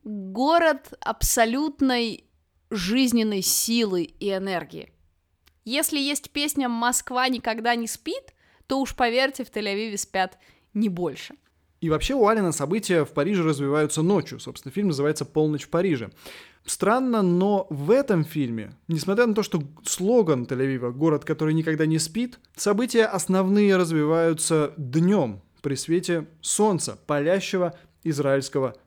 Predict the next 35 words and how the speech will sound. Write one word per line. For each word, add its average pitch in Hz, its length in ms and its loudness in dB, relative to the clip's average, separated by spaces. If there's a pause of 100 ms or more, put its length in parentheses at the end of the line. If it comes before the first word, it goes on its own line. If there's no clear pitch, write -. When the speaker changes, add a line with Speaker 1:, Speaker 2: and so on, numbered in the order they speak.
(120)
Speaker 2:
солнца. - 400 -2
И - 120 -6
этот 165 280 0
сок, 254 340 2
который 143 300 -2
пьют 160 260 0
герои 156 300 0
в 139 80 -8
самом 165 220 -2
начале 175 300 0
фильма, 214 360 0 (380)
он 202 140 2
спасительной 196 760 2
энергией, 190 720 2
таким 165 640 -2
целительным 180 540 0
напитком 170 420 -2
становится 143 480 -4
для, 139 260 0 (360)
э, 135 400 0
героев, 160 480 2
которые, 170 480 -2 (480)
выпив 208 420 2
его, 180 600 2
влюбляются 160 600 2
в 143 80 -6
город, 196 360 2 (160)
влюбляются 151 540 0
друг 147 220 -2
в 139 40 -8
друга 202 360 2 (200)
и 170 100 0
развиваются 151 560 0
невероятные 127 480 -2
события. 117 520 -8